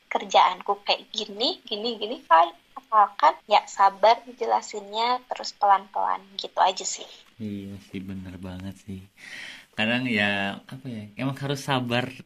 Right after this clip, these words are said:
Speaker 2: sabar untuk dapat izin tuh emang har-, emang harus, harus bener-bener kuat sabarnya sih. Kalau misalkan kayak nggak sabaran mah ya, mungkin kalian nggak akan dapat izin gitu kan.
Speaker 1: Iya, daripada misalnya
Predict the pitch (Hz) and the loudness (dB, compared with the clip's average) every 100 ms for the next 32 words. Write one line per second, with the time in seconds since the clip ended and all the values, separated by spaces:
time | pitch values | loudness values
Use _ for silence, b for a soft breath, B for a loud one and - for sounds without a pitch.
0 | _ - - 110 127 127 131 135 135 139 | _ -6 -4 -2 -2 -2 -2 -2 2 2
1 | 120 120 139 175 160 135 127 127 127 120 | 4 4 4 2 2 0 0 0 0 -2
2 | 131 - - 127 123 123 117 113 117 117 | -4 -8 -4 -4 0 0 0 0 -2 -6
3 | 117 _ B B B B - 127 131 120 | -12 _ B B B B 4 4 4 2
4 | 120 110 135 135 139 110 120 123 131 120 | 2 2 2 0 0 -2 0 0 0 -2
5 | 120 127 110 110 101 98 101 101 98 113 | -2 -2 0 2 2 0 0 0 0 -2
6 | 143 165 147 98 92 92 92 92 95 - | -4 -2 -2 -2 -2 -4 -4 -8 -10 -10
7 | 113 135 131 110 120 131 95 98 95 - | -6 -4 -2 -2 0 -2 -2 -4 -6 -8
8 | - 98 101 104 95 - 92 - 92 - | -4 -2 -2 -4 -6 -8 -10 -10 -10 -14
9 | _ 247 233 220 233 226 233 240 233 247 | _ -8 -2 0 0 -2 2 2 2 -2
10 | 240 226 | 0 0